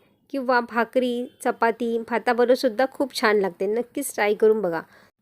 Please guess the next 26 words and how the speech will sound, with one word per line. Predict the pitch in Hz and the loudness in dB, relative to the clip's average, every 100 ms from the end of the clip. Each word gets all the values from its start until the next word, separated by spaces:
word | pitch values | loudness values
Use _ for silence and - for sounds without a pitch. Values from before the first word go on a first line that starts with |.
| _ _ _ - | _ _ _ -6
तर | 277 | -4
अशा | - 269 311 | -2 -2 -2
पद्धतीने | 302 277 233 226 240 233 202 | -2 2 2 4 6 6 6
वाटण | 226 220 269 269 | 4 4 2 2
न | 262 294 | 4 4
करता | 277 240 - 202 262 269 - | 2 2 2 2 0 -4 -2
पावट्याची | 208 190 247 254 | -2 0 -2 0
भाजी | 226 202 233 | -2 0 2
आपली | 220 226 226 | 0 -2 -4
इथे | 240 320 | -2 0
तयार | 226 202 | 2 2
झालेली | 196 196 202 202 | 0 0 2 0
आहे. | 170 180 185 _ _ _ - | -2 -6 -12 _ _ _ -8
तुम्हाला | 269 294 320 | -2 0 2
ही | 320 | 0
रेसिपी | 285 - 262 | 0 -4 -6
कशी | 285 285 330 | -2 -2 0
वाटली | 302 254 220 | -2 0 -2
मला | 226 220 | 2 2
कमेंट्स | 226 214 220 254 | 2 0 -2 -2
करून | - 262 285 | -2 -2 0
सांगायला | 226 185 202 240 | -2 0 0 2
विसरू | 220 202 202 | 0 2 0
नका. | 190 175 170 180 _ _ _ 240 | 0 -4 -8 -12 _ _ _ -4
व्हिडिओ | 254 285 311 | -2 0 0
आवडल्यास | 233 220 208 214 | 0 0 0 -2